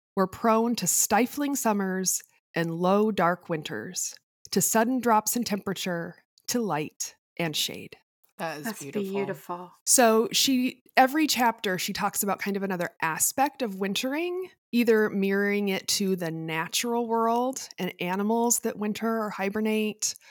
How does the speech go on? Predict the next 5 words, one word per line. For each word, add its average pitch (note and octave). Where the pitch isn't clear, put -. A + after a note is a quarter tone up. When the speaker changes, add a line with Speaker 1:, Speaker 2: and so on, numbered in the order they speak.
Speaker 1:
or E3+
traditions, A#3
um, D3+
like F3+
religious E3